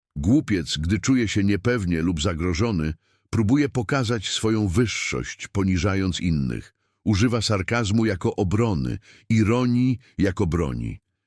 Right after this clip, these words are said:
Śmieje się głośno, aby ukryć swoje słabości. Ale mądry człowiek widzi poza śmiechem, rozpoznaje potrzebę stojącą za kpiną,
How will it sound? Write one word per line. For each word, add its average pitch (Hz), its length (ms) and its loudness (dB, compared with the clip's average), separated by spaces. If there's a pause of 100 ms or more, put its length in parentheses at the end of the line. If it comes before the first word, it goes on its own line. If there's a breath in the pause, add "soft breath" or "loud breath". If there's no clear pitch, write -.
Śmieje 120 420 2
się 98 160 -2
głośno, 104 520 -2
aby 90 280 0
ukryć 104 440 0
swoje 90 300 0
słabości. 65 760 -6 (360)
Ale 104 260 2
mądry 123 480 2
człowiek 107 580 0
widzi 92 320 0
poza 107 280 0
śmiechem, 69 540 -2 (340 loud breath)
rozpoznaje 107 680 0
potrzebę 98 480 -2
stojącą 92 540 0
za 85 160 -2
kpiną, 110 600 -2